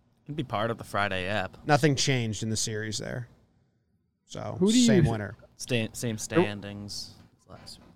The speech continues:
Speaker 3: There weren't a lot of, uh, people who had the Astros in the World Series preseason. So I'm gonna pat myself on the back.
Speaker 2: Didn't we all say that? Didn't we all say that?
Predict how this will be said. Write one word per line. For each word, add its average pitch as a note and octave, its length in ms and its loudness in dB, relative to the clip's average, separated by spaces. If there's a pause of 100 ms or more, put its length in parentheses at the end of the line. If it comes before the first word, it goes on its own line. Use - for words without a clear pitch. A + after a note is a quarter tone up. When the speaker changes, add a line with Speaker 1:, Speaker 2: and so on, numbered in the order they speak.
(680)
Speaker 3:
There E3+ 120 10
weren't A#3+ 200 10
a G#3+ 40 12
lot F3+ 360 12
of, D#3 380 8
uh, B2 320 8
people C3+ 360 2
who A#2+ 160 4
had A#2 160 6
the A2 100 2
Astros G#2+ 480 2
in A2 60 -2
the G#2 80 0
World G#2 240 2
Series F#2 540 -2
preseason. - 680 -6 (840)
So - 140 0
I'm A#2 80 6
gonna B2+ 140 4
pat G#2+ 220 2
myself G#2 440 -6
on F2+ 60 -8
the F2 80 -14
back. - 380 -16 (2000)
Speaker 2:
Didn't F3 200 4
we F3 140 8
all D#3 160 10
say F3 180 6
that? F3+ 180 8 (120)
Didn't C#3+ 160 2
we C#3+ 80 6
all C#3+ 120 8
say C#3+ 240 4
that? C#3 240 6